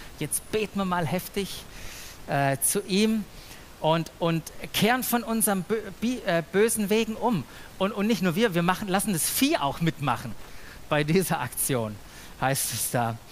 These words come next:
Und, ähm, und das alles mit der Hoffnung, das alles mit der Hoffnung, dass vielleicht, vielleicht, vielleicht lässt Gott sich umstimmen, vielleicht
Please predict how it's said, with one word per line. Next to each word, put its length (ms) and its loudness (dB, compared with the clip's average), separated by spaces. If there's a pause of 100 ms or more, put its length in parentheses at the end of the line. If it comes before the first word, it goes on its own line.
(520)
Und, 460 2
ähm, 220 2
und 160 2
das 140 2
alles 380 2
mit 120 2
der 180 2
Hoffnung, 520 -2 (240)
das 260 -2
alles 380 0
mit 160 -2
der 160 0
Hoffnung, 420 0
dass 340 0 (140)
vielleicht, 840 2 (1400)
vielleicht, 800 0 (540)
vielleicht 840 2
lässt 280 0
Gott 220 -2
sich 280 -4
umstimmen, 560 -4
vielleicht 880 0